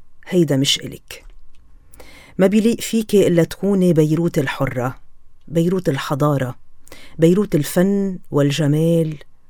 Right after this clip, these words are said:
وبيروت السلام. وعد وقسم منا إلك نضل رافعين الألم الحر، وتضل حناجرنا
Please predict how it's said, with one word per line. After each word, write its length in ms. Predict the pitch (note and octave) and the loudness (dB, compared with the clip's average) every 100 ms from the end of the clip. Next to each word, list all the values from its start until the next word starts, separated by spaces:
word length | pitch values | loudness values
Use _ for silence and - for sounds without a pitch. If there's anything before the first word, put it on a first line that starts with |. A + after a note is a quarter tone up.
| - - - | -20 -12 -4
وبيروت 520 | D3+ D3+ D3 F3+ D#3+ | 0 2 2 0 -4
السلام. 440 | - - - - - - - - - - - - - - - - - | -4 -4 -6 -10 -16 -20 -20 -20 -20 -20 -20 -20 -20 -20 -20 -10 2
وعد 520 | E3 F#3 G3 G3+ - - - - - - - - | 4 4 2 -2 -10 -16 -18 -20 -20 -20 -16 -2
وقسم 760 | E3 D#3+ - A3 F3 D3+ D3+ D3 - - - | 2 2 0 -2 2 2 0 -4 -10 -16 -2
منا 340 | D3+ G#3 G#3 | 2 4 4
إلك 460 | - - G#2 - - - - - - | 0 -6 -8 -12 -18 -20 -20 -20 -4
نضل 460 | D#3+ E3 F#3+ F#3 D#3+ | 0 4 4 6 6
رافعين 400 | D3+ - F3 F3 | 4 2 0 2
الألم 400 | E3 F#3 F#3 F3 | 2 0 0 0
الحر، 520 | E3 - - - - - - - - - | -2 -6 -10 -10 -18 -20 -20 -20 -20 -2
وتضل 460 | D#3 D3+ F3+ F#3 E3+ | 0 2 4 2 0
حناجرنا 840 | - D#3 D#3 D3+ F3+ E3 D#3+ D#3 | 0 0 2 2 0 2 0 -2